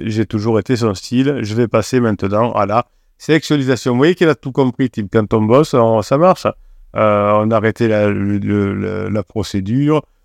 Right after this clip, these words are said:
on se rapproche, euh, et on fait étape après étape, euh, badinage, humour, sexualisation, tension sexuelle.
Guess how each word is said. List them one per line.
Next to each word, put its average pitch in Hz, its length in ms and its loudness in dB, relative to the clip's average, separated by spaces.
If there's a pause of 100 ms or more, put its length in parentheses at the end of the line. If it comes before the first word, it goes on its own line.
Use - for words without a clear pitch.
on 123 120 4
se 113 160 0
rapproche, 110 640 2 (480)
euh, 104 300 0
et 113 120 0
on 101 160 -2
fait 131 220 0
étape 113 320 0
après 95 380 -6
étape, 113 400 2
euh, 98 180 2
badinage, 95 640 -2
humour, 98 280 -4
sexualisation, 95 680 -2
tension 110 320 0
sexuelle. 107 520 -6